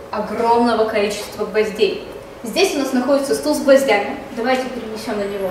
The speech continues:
камеру. Здесь их около тысяча шестидесяти восьми. Так вот,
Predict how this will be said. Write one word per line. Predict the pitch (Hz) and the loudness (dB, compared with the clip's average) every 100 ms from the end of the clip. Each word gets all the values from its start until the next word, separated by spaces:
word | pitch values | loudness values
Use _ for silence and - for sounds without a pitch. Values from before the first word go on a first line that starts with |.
| 180 | -6
камеру. | 196 190 - - - - - - - - - - 208 | -6 -4 -4 -6 -14 -14 -14 -14 -14 -14 -14 -10 -2
Здесь | 349 349 | 0 0
их | - 226 - | -2 -4 -2
около | 262 262 - - - - - - - | 0 2 2 2 -2 -8 -12 -14 -6
тысяча | 247 302 294 392 381 - | -2 -2 -2 -4 -4 -8
шестидесяти | 247 - 240 240 - 233 | -8 -8 -8 -6 -6 -4
восьми. | 220 220 208 - - - - - - | -4 -4 -6 -8 -12 -14 -14 -6 4
Так | 302 311 | 6 6
вот, | 269 | 4